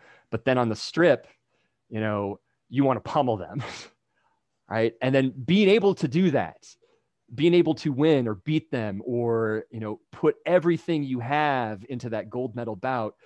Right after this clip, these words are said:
to beat that person, but then go be able to have a beer with them afterwards, right, is, is amazing. All right. So just kind of,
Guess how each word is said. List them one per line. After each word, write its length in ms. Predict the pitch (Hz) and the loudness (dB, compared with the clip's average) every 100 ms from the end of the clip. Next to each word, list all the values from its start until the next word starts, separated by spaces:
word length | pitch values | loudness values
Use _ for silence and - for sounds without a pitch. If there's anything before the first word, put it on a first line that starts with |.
| _ - | _ -8
to 100 | 127 | -4
beat 240 | 135 139 | -2 -2
that 180 | 147 - | -2 -4
person, 580 | - 139 - 120 98 95 - _ _ _ _ _ | -4 -4 -4 -8 -8 -10 -16 _ _ _ _ _
but 100 | 127 | -6
then 140 | 135 131 | -4 0
go 240 | 131 123 | 0 0
be 160 | 117 120 | -2 -4
able 140 | 110 | -4
to 60 | 110 | -4
have 120 | 110 | -6
a 60 | |
beer 260 | 95 127 117 | -6 -6 -4
with 120 | 104 | -6
them 140 | 104 98 | -8 -10
afterwards, 880 | 98 95 95 85 73 - - - _ _ _ 98 | -10 -10 -14 -14 -18 -20 -20 -20 _ _ _ -16
right, 240 | 98 98 | -14 -14
is, 800 | 107 101 101 95 92 - - - - | -12 -10 -8 -10 -12 -20 -20 -20 -18
is 160 | 101 | -16
amazing. 640 | 95 95 98 101 90 80 85 _ _ _ | -12 -12 -10 -12 -12 -18 -20 _ _ _
All 120 | 82 | -20
right. 160 | 80 85 | -20 -20
So 180 | _ 107 | _ -18
just 220 | 98 117 _ _ _ _ _ _ _ _ _ - | -18 -18 _ _ _ _ _ _ _ _ _ -12
kind 140 | 110 | -10
of, 300 | 110 214 | -10 -12